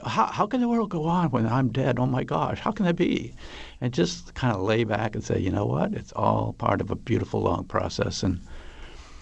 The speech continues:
uh, I hope I can peacefully close my eyes and, uh,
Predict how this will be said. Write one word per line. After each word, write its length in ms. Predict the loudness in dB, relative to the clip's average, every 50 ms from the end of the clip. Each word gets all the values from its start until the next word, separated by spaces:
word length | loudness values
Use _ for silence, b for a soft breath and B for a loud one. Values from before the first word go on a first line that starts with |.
| B B B B B B -10 -6
uh, 300 | -2 0 0 2 0 0 -2 -6 -12 -16 -16 -16 -14 -6
I 140 | -2 -2 0
hope 200 | 2 2 2 2
I 80 | 0
can 420 | 0 0 0 0 0 0 -4 -8 -14 b b b b b b b b b b b b b b b b -20 -20 -10 -2
peacefully 360 | 0 0 0 0 0 -4 -2
close 280 | 0 2 2 2 4 2
my 200 | 2 2 4 4
eyes 280 | 4 4 2 2 0
and, 200 | -2 -2 -2 0
uh, 320 | 0 0 0 0 0 -2